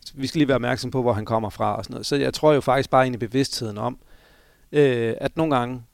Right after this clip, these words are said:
så, øh, så giver det god mening at sige, og andre gange, så gør det ikke. Fordi jeg synes jo også, at det med, at jeg, øh, tager rundt om en af drengene og lige skubber til ham i buffeten, er også med til at nedbryde,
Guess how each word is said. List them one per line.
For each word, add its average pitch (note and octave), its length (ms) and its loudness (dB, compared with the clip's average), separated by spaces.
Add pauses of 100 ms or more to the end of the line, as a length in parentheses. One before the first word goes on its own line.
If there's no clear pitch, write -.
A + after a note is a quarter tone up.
(200)
så, A#2 580 4
øh, - 540 -12
så C3+ 160 -4
giver A#2 120 -4
det - 80 -8
god F3 140 0
mening D#3 200 -4
at C#3 80 -6
sige, D3 260 -4
og C3 60 -2
andre B2 140 -2
gange, A2+ 160 -6
så B2+ 80 -8
gør A#2 180 0
det G#2+ 80 0
ikke. G#2 140 -8
Fordi C#3 200 0
jeg C#3+ 100 2
synes D#3+ 280 -4
jo A#2+ 200 2
også, B2+ 180 -2
at - 100 -10
det C#3+ 120 4
med, C3 160 2
at A2 200 0
jeg, A2+ 500 2
øh, A2 360 -8
tager B2+ 200 2
rundt C3 220 0
om A#2+ 80 -4
en B2+ 120 -2
af A#2 60 -4
drengene B2 320 -2
og A#2 80 2
lige A#2+ 100 -2
skubber B2 300 0
til C3+ 180 0
ham A#2 120 -2
i G#2+ 40 -8
buffeten, B2 380 -6
er A#2 100 0
også C3 260 2
med B2+ 120 -2
til - 120 0
at C3 80 0
nedbryde, B2 680 0